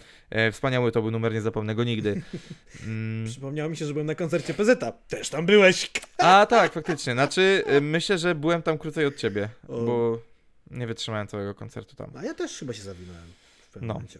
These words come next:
Speaker 1: E, w-, następny numer, i o tym przypomniałeś mi, nie będę ukrywał w trakcie.
Speaker 2: Mhm.
Speaker 1: I nie było tego na żadnej płycie, więc jest to taki singiel, singiel.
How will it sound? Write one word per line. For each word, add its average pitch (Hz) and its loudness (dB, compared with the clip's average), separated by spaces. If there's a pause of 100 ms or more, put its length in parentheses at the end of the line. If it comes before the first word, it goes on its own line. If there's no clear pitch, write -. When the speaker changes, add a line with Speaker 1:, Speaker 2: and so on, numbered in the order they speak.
Speaker 1:
E, 117 0 (280)
w-, - -20
następny 156 -2
numer, 143 -2
i 139 -2
o 143 2
tym 143 -10
przypomniałeś 135 -4
mi, 127 -8
nie 127 -6
będę 123 -4
ukrywał 120 -2
w - -10
trakcie. 139 -2 (140)
Speaker 2:
Mhm. 135 -10 (120)
Speaker 1:
I 139 0
nie 160 -2
było 170 0
tego 147 0
na 139 -2
żadnej 135 -6
płycie, 110 -4
więc 113 -8
jest 123 -12
to 127 -10
taki 117 -8
singiel, 123 -10
singiel. 104 -6